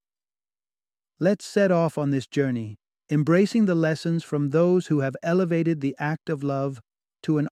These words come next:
art form. Why chasing spontaneity can be a wild goose chase in the bedroom.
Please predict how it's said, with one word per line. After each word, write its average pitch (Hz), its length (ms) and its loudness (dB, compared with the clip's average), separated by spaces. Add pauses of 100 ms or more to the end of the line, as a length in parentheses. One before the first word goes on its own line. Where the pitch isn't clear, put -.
art 143 260 -2
form. 113 480 -8 (960)
Why 202 320 0
chasing 175 460 0
spontaneity 147 760 0
can 135 200 -2
be 131 100 0
a 123 80 -2
wild 131 400 -2
goose 143 240 2
chase 127 320 -6
in 131 80 -2
the 131 80 -2
bedroom. 127 480 -6